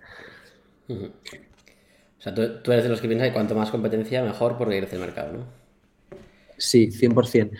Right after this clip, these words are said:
Speaker 2: Sobre todo en este momento y para este producto. O sea, igual en otras cosas no te diría lo mismo, pero esto sí, porque indica que, que, que hay más posibilidad de hacer shift y, y, y,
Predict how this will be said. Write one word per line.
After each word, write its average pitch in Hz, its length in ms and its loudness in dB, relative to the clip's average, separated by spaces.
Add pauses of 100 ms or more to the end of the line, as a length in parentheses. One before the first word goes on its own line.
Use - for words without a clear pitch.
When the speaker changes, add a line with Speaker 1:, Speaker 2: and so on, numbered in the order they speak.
(120)
Speaker 2:
Sobre 120 260 8
todo 135 160 6
en 139 60 6
este 143 160 4
momento 135 320 6
y 160 80 8
para 120 180 4
este - 180 2
producto. 113 380 4
O - 20 0
sea, 104 140 -2
igual 113 440 0
en 127 40 4
otras 123 240 2
cosas 131 380 0
no 113 200 -2
te - 120 0
diría 113 200 6
lo 110 100 4
mismo, 110 280 0
pero 107 180 0
esto 113 240 2
sí, 107 220 -2 (480)
porque 117 260 6
indica 120 420 8
que, 113 840 8 (240)
que, 107 560 0
que 120 100 6
hay 117 100 8
más 123 200 0
posibilidad 120 720 4 (120)
de 113 120 -2
hacer 113 180 -4
shift - 420 -6 (140)
y, 113 160 4 (100)
y, 120 180 0
y, 107 320 0